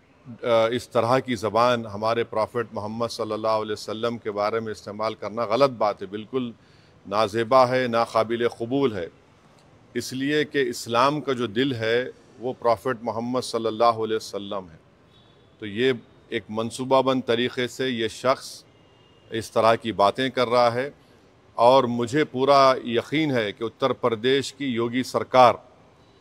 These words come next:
का पूरा इनको आशीर्वाद हासिल है, इसीलिए वो इस तरह की बकवास बक रहे हैं। बीजेपी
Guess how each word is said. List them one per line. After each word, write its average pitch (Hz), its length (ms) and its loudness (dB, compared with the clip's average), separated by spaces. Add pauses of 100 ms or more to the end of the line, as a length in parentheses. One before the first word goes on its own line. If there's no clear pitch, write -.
(240)
का 117 80 0
पूरा 135 400 4
इनको 131 260 0
आशीर्वाद 117 540 2
हासिल 120 380 0
है, 127 220 -6 (260)
इसीलिए 131 520 -2
वो 127 80 0
इस - 140 -10
तरह 120 180 2
की 117 180 -6
बकवास 113 500 2
बक 123 240 -2
रहे 127 220 -2
हैं। 127 200 -12 (800)
बीजेपी 139 800 0